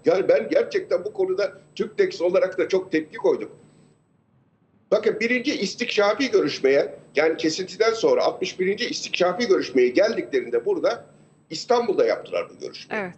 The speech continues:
Speaker 1: Yunanlılar. Yunanlılar İstanbul'da yaptılar. Ve görüşmeyi yapmadan önce de gittiler, o metropolit, patrik demiyorum, metropoliti ziyaret ettiler. Ondan sonra görüşme yaptılar.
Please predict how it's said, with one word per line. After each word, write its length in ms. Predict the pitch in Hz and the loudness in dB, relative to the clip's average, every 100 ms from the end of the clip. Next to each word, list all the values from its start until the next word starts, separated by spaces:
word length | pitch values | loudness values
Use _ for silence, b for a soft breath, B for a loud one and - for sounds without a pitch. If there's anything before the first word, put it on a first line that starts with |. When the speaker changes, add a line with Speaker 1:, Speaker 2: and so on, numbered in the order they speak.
| - | 0
Speaker 1:
Yunanlılar. 400 | 135 117 85 - - - _ _ _ _ _ _ _ _ - | 0 0 -4 -12 -20 -20 _ _ _ _ _ _ _ _ -2
Yunanlılar 400 | 151 220 240 233 | 2 4 4 0
İstanbul'da 460 | 233 - 196 147 117 | 0 -2 -2 -2 -2
yaptılar. 360 | 87 - - _ _ _ _ - | -4 -8 -20 _ _ _ _ -2
Ve 220 | 202 247 - - - - | 2 2 -2 -16 -10 -2
görüşmeyi 480 | 180 254 - 165 139 | -2 -2 -4 -4 -2
yapmadan 420 | 240 - 190 165 | -4 -2 -4 0
önce 260 | 196 165 160 | -2 -2 -4
de 40 | |
gittiler, 580 | 160 233 - 175 240 - - - - | -4 -4 0 0 0 -4 -18 -10 0
o 200 | 196 208 | 2 4
metropolit, 600 | 190 185 196 196 190 160 - | 2 2 0 2 2 0 -2
patrik 400 | - 160 - 185 | -4 -4 -4 0
demiyorum, 520 | 190 185 139 - - - - | 2 4 4 4 0 -4 2
metropoliti 680 | - - 226 214 214 226 | 2 4 2 4 0 -2
ziyaret 400 | 202 175 151 - | 0 2 4 2
ettiler. 440 | 107 - - - - _ | -4 -8 -14 -16 -18 _
Ondan 300 | - 160 254 | 0 2 4
sonra 200 | 240 202 | 2 0
görüşme 400 | 151 123 - 104 | 0 0 -2 -4
yaptılar. 360 | - - - - | -4 -4 -10 -20